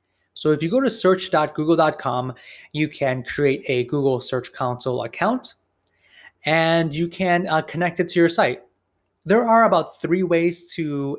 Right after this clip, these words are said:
add Google Search Console to your site. Um, I recommend just following what Google tells you once you create your profile, and you will be well on your way. So the difference between Google Search Console and Google Analytics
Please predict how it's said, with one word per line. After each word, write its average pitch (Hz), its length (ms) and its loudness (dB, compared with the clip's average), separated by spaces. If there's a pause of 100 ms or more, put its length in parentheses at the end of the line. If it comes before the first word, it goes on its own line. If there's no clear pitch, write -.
(120)
add 139 300 0 (100)
Google 139 280 -2
Search 131 280 -4
Console 135 380 -2
to 131 140 -6
your 120 100 -2
site. 226 320 2 (640)
Um, 135 180 0
I 151 140 2
recommend 147 520 2
just 143 240 -2
following 131 520 0
what 123 220 -2
Google 123 340 0
tells 156 340 -2
you 175 200 0
once 139 340 -4
you 135 120 -6
create 135 500 -2
your 120 120 -2
profile, 190 640 0 (120)
and 139 300 -2
you 139 100 -4
will 131 200 2
be 127 160 -2
well 165 460 2
on 139 200 -2
your 135 200 -2
way. 110 400 -2 (800)
So - 120 2
the 196 120 6
difference 262 320 0
between 196 400 0
Google 156 240 2
Search 151 300 -4
Console 156 500 0
and 131 180 -4
Google 143 220 -2
Analytics 135 640 0